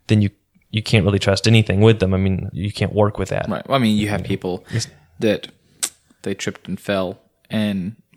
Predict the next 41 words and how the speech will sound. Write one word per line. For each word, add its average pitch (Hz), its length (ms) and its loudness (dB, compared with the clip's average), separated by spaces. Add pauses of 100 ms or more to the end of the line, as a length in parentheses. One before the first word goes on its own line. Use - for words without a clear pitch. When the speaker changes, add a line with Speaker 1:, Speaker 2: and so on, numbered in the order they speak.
Speaker 2:
punched 101 260 -2
themselves 95 420 -2
seventy-five 95 540 -4
times 98 340 -4
in 90 60 -6
the 90 100 -4
eye 95 140 -2
socket - 500 -4 (540)
and 104 160 0
died 98 320 0
in 87 120 -4
police 92 280 -4
custody. - 560 -4 (1500)
Speaker 1:
Yeah, 92 260 -4
I - 40 -6
mean, 123 80 6
Speaker 2:
You 120 60 6
Speaker 1:
some 117 160 6
Speaker 2:
know. 175 60 6
Speaker 1:
stuff 151 140 4
you're 127 80 6
not 117 80 6
gonna 98 160 2
fix - 320 0
by 82 140 0
policy. - 600 -2
Speaker 2:
Right. - 120 2
Speaker 1:
You 107 60 0
just 104 220 0
have, 95 400 2
Speaker 2:
There's 107 200 2
Speaker 1:
you 101 80 6
have - 20 6
Speaker 2:
that. 101 120 4
Speaker 1:
a - 40 4
problem. 92 200 6
Speaker 2:
But 143 120 6
at 156 60 4
least 175 240 6
everybody 104 380 2
knows 98 500 -2